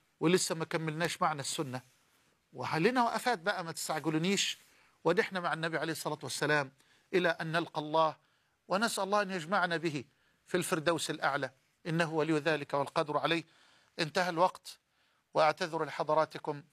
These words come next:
وأكمل إن شاء الله تعالى في الأسبوع القادم في مثل هذا الموعد في تمام الساعة التاسعة.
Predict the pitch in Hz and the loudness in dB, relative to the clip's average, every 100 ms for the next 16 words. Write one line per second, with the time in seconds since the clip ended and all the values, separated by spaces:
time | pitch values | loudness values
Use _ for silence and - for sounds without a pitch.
0 | _ 147 214 - 170 151 165 147 180 165 | _ 2 2 2 -2 -4 -4 -2 2 2
1 | 165 156 147 131 143 131 127 _ _ _ | 2 -2 -2 0 2 2 0 _ _ _
2 | - 156 170 - 170 147 143 - 185 147 | -6 -4 -2 0 2 2 0 2 4 2
3 | 139 143 _ _ - 151 160 139 143 143 | -10 -16 _ _ -10 -8 -6 -2 0 0
4 | 139 165 143 143 - 151 143 185 175 - | 2 2 0 -8 -8 -6 -2 -2 -2 0
5 | 170 147 - 147 131 156 165 | 2 0 -2 -4 0 4 4